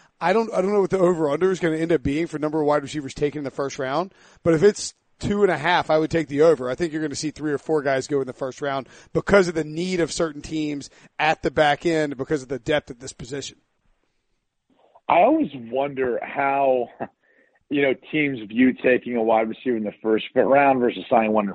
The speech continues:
Speaker 2: free agency. I mean, you look at the, some of the guys who last year got signed in free agency. Michael Crabtree, for example, signs a three-year deal with Baltimore. Has an okay year, not great. Everyone's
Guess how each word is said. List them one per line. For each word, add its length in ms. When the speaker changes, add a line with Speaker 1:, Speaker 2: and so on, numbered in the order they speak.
Speaker 2:
free 200
agency. 460
I 40
mean, 180
you 100
look 200
at 60
the, 100
some 120
of 60
the 80
guys 460
who 140
last 300
year 120
got 100
signed 180
in 100
free 160
agency. 240
Michael 300
Crabtree, 480
for 100
example, 360
signs 200
a 60
three-year 320
deal 160
with 140
Baltimore. 480
Has 140
an 100
okay 240
year, 200
not 220
great. 360
Everyone's 320